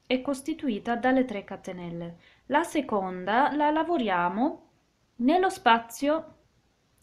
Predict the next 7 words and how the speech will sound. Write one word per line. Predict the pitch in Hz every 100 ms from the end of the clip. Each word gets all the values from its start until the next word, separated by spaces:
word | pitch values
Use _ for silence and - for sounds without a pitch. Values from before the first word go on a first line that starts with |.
| -
dopo | 247 330 - 269
la | 226
maglia | 226 226 247
alta | 196 202 202 233 226 -
in | 247 233
rilievo, | 240 214 214 202 196 202 208 _ _
qui. | - 220 214